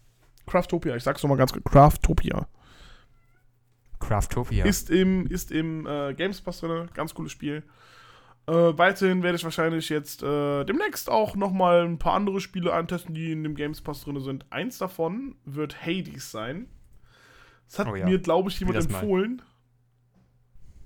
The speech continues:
Speaker 1: Das wurde mir, glaub ich, letztens
Speaker 2: Vielleicht
Speaker 1: im
Speaker 2: war ich das ja.
Speaker 1: Ich glaube, du warst das, ja. <laughs>
Speaker 2: Letz-, letzten Stream hab ich's empfohlen.
Speaker 1: Richtig. Es ist runtergeladen, ich werd's demnächst wahrscheinlich mal antesten.
Speaker 2: Sehr gut.
Speaker 1: Äh, und ansonsten, Leute, ähm,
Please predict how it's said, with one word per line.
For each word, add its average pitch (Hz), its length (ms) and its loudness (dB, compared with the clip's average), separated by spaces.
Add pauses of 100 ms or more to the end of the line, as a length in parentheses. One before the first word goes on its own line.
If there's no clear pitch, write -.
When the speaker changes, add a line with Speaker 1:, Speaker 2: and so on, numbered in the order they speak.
(380)
Speaker 1:
Das - 100 -14
wurde 165 120 -4
mir, 156 80 -6
glaub 143 120 -4
ich, 143 80 -12
letztens 135 220 -8
Speaker 2:
Vielleicht - 120 -2
Speaker 1:
im - 20 -8
Speaker 2:
war 85 80 -8
ich - 80 -6
das 107 180 -2
ja. 85 220 -8
Speaker 1:
Ich - 180 -12
glaube, 185 220 -6
du 190 80 -8
warst - 200 -8
das, 135 140 -10
ja. 143 100 -10 (240)
<laughs> 190 80 0 (800)
Speaker 2:
Letz-, 110 220 -8
letzten 113 260 -2
Stream 139 200 -2
hab 113 80 0
ich's 101 100 -6
empfohlen. 95 320 -4
Speaker 1:
Richtig. 160 400 -8 (120)
Es 160 140 -2
ist 160 80 -6
runtergeladen, 160 520 2
ich 135 80 -8
werd's 151 140 -10
demnächst 143 260 -8
wahrscheinlich 131 300 -12
mal 120 140 -10
antesten. 123 640 -16 (720)
Speaker 2:
Sehr 101 240 -4
gut. 90 200 -12
Speaker 1:
Äh, 185 180 2
und 196 200 -4
ansonsten, 208 460 -6
Leute, 247 460 -4
ähm, 214 880 -8